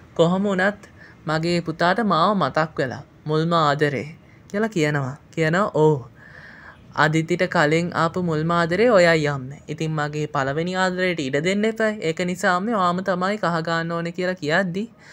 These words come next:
මැලද හැමෝම කට්ටිය බලන් ඉන්නවා. කියනවා, "මේ වීඩියෝ එක ඔයා අල්ලන්න පුතේ" කියලා වෙන කෙනෙක්ට දෙනවා. මේක අල්ලන්න දැන් මෙයා කහ ගන්න නිසා සීමා.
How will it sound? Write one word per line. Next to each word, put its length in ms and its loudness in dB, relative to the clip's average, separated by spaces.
මැලද 340 -2
හැමෝම 320 0
කට්ටිය 300 -2
බලන් 300 0
ඉන්නවා. 280 -6
කියනවා, 260 -4
"මේ 180 -2
වීඩියෝ 320 -2
එක 40 -6
ඔයා 240 2
අල්ලන්න 380 0
පුතේ" 360 -8
කියලා 340 0
වෙන 220 -4
කෙනෙක්ට 320 -4
දෙනවා. 280 -2
මේක 200 -2
අල්ලන්න 400 0
දැන් 140 -2
මෙයා 240 -2
කහ 240 -4
ගන්න 300 0
නිසා 300 0
සීමා. 400 -6